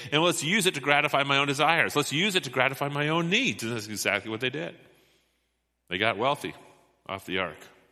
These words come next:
of the covenant. They got women off the ark of the covenant.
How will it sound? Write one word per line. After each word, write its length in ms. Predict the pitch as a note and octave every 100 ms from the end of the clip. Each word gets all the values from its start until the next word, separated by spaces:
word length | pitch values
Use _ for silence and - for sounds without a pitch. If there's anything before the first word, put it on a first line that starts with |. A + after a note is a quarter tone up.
| _
of 100 | D#2
the 60 | -
covenant. 340 | - - - _ _ _ _ _
They 100 | -
got 240 | B2+ B2 G#2
women 300 | C#3 C#3+ F#2+ - - _ _ _ -
off 140 | -
the 100 | G#2
ark 220 | G2+ F#2+
of 200 | - -
the 40 | -
covenant. 400 | G2+ F#2 E2+